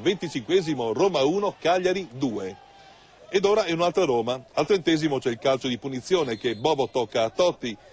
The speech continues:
gran destro del capitano e palo clamoroso a Chimenti battuto. Il Cagliari è in difficoltà. Al trentaquattresimo lungo lancio di Panucci per lo scatto di Totti.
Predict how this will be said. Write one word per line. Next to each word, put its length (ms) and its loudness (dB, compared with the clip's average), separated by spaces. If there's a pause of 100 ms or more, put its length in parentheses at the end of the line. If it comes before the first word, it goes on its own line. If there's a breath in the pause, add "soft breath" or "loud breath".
(120)
gran 300 0
destro 320 0
del 140 0
capitano 680 -2
e 120 -4
palo 280 0
clamoroso 600 0
a 100 -4
Chimenti 440 -6
battuto. 560 -6 (680 loud breath)
Il 140 -2
Cagliari 400 0
è 60 0
in 100 -2
difficoltà. 680 -2 (280 loud breath)
Al 220 2
trentaquattresimo 840 0
lungo 340 0
lancio 380 0
di 160 -6
Panucci 480 0
per 140 0
lo 100 2
scatto 400 0
di 100 -4
Totti. 460 -2